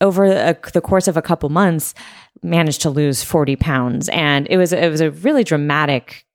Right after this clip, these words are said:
change in him. Uh, he, he, <laughs> our friends didn't recognize him, <laughs> which was, which was kinda cool. And so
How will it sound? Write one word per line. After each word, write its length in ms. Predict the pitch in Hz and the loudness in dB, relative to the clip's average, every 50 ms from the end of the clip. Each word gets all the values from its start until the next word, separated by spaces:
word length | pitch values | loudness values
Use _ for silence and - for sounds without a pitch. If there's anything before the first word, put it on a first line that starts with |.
| _ | _
change 680 | - - - - 175 170 151 143 135 135 127 120 131 - | -6 -4 -2 0 2 2 2 2 2 0 -2 -4 -8 -8
in 160 | - 160 156 | -6 -2 0
him. 520 | 151 151 151 139 135 135 139 135 135 143 - - | 0 2 2 2 2 2 0 0 -2 -6 -10 -10
Uh, 380 | - - 147 139 139 139 147 156 | -8 -6 -6 -6 -6 -6 -8 -10
he, 420 | - - - 160 143 139 - - _ _ _ _ _ _ _ _ _ _ _ _ - | -10 -8 -8 -6 -6 -8 -10 -16 _ _ _ _ _ _ _ _ _ _ _ _ -10
he, 500 | - 147 180 196 175 214 208 190 - 208 320 403 381 233 - | -4 -2 0 2 2 2 2 2 -2 -4 -8 -10 -10 -10 -14
<laughs> 160 | 202 - - | -10 -4 -2
our 140 | 190 196 190 | -2 -2 0
friends 280 | - 247 254 247 214 | 0 0 0 0 2
didn't 200 | 156 190 190 165 | 2 0 -2 0
recognize 480 | 160 165 185 - - - 185 - - - | -2 -2 -2 -4 -4 -4 -4 -4 -2 0
him, 220 | 156 156 190 220 | 2 2 4 2
<laughs> 560 | 240 - - 240 202 185 381 453 480 427 320 | 2 2 0 -2 -2 -2 -2 -2 -2 -4 -4
which 180 | - 180 170 - | -4 -4 -4 -2
was, 120 | 170 160 165 | -4 -6 -4
which 180 | 165 170 160 - | -4 -6 -6 -4
was 140 | 165 151 - | -6 -4 -2
kinda 200 | 196 170 156 151 | -2 0 0 0
cool. 300 | - 185 170 156 147 147 | 0 2 2 2 2 2
And 160 | 151 151 143 | 0 -2 0
so 220 | - 165 160 156 | 0 0 0 0